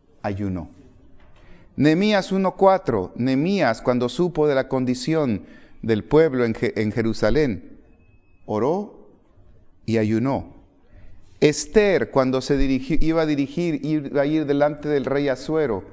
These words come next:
aunque no dice ahí la palabra orar, le pidió a su tío Mardoqueo y a, o a su primo Mardoqueo y a todos los judíos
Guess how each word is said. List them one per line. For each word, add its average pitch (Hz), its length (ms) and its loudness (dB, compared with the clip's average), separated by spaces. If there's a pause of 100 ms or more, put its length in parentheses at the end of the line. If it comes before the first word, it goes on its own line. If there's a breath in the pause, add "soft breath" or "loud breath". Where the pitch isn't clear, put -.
(400 loud breath)
aunque 117 300 -2
no 143 140 0
dice 185 300 2
ahí 165 260 4
la 143 160 2
palabra 139 560 2
orar, 135 840 0
le 120 180 0
pidió 131 640 0
a 131 500 -2 (120)
su - 280 -8
tío 143 360 0
Mardoqueo 117 800 -2 (760 soft breath)
y 104 280 -2
a, 92 220 0
o 107 120 0
a 101 40 -2
su 98 160 -6
primo 135 280 0
Mardoqueo 107 640 0 (220)
y 110 100 2
a 95 160 0
todos 151 240 2
los 156 160 -2
judíos 131 580 -2